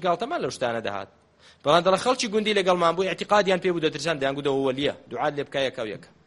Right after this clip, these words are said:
چڵکنێکی شێتی پیس. والحاصل دەڵێ تێگەیشتن خەڵکی گوندی دیارە ئاعتیقادیان بەو شتانە زۆرە. چوینە گوند، تەماشامان کرد خەڵکی گوند زۆر ئاعتیقادیان بە، ئە، شەخس پەرستی و قەبر پەرستی هەیە. درێژەی پێ نەدەین،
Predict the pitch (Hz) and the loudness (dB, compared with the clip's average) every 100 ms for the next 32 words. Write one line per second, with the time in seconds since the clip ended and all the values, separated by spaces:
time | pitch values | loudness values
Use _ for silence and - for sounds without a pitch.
0 | _ _ - 165 165 196 156 151 185 180 | _ _ -4 -4 -2 -4 -6 -6 -6 -8
1 | 147 - - - _ _ _ _ _ _ | -10 -14 -14 -16 _ _ _ _ _ _
2 | _ _ _ 170 180 226 226 208 196 208 | _ _ _ -2 4 4 6 4 4 4
3 | 220 208 - - 214 208 202 190 185 143 | 4 0 -6 -10 -4 -4 -4 -6 -8 -6
4 | 190 180 151 165 165 170 185 165 143 160 | -6 -6 -8 -6 -6 -2 0 2 0 -2
5 | 165 175 160 170 156 147 147 131 139 101 | 0 0 0 -4 -2 -2 -2 0 0 -2
6 | - _ - - - 220 214 175 165 156 | -6 _ -20 -12 -4 0 2 0 -2 -6
7 | - - - 170 165 202 190 180 170 196 | -16 -18 -6 -2 0 0 -2 -4 -6 -6
8 | 185 160 175 165 135 202 175 143 - 175 | -6 -6 -6 -6 -6 -6 -4 -6 -6 -4
9 | 160 151 147 143 131 - _ _ _ _ | -2 -4 -2 -2 -2 -4 _ _ _ _
10 | _ - 139 139 113 - 160 - 165 151 | _ -2 2 2 0 -6 -8 -6 -4 -2
11 | - 185 160 143 135 127 123 135 92 78 | -4 -4 -2 -2 -4 -4 -4 -8 -10 -14
12 | - _ _ _ _ _ _ _ _ _ | -16 _ _ _ _ _ _ _ _ _
13 | _ _ _ _ _ _ 143 190 202 262 | _ _ _ _ _ _ 0 2 4 2
14 | 233 220 202 190 | 2 2 0 0